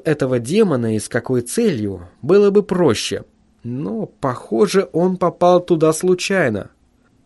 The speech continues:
Джексон пригладил ладонью волосы. «Кровь девственницы, да, это понятно. Но сам этот факт ещё ни о чём не говорит. Мы должны точно знать, с кем имеем дело». «Зачем?»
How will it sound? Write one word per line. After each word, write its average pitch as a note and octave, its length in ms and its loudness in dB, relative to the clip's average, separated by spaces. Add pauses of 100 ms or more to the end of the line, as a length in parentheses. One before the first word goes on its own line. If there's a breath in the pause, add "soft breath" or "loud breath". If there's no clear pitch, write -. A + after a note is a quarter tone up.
(100)
Джексон F3 520 2
пригладил D3+ 540 4
ладонью A#2+ 500 2
волосы. G2+ 540 -4 (840 soft breath)
«Кровь D3+ 360 0
девственницы, A2 1040 -4
да, A#2+ 400 -2
это G#2 220 -6
понятно. D3+ 720 -4 (520 soft breath)
Но C3+ 440 -2
сам F3 380 -2
этот E3+ 240 -4
факт G3+ 420 -2
ещё D3 340 -4
ни E3 140 -2
о D#3+ 100 0
чём E3+ 280 -4
не E3+ 140 -4
говорит. D#3+ 580 0 (600 soft breath)
Мы A2 180 -2
должны C3+ 420 0
точно D3 600 -2
знать, C3 360 -2
с - 80 -10
кем D#3 360 0
имеем D3+ 360 0
дело». C3+ 460 2 (580)
«Зачем?» G2+ 640 -2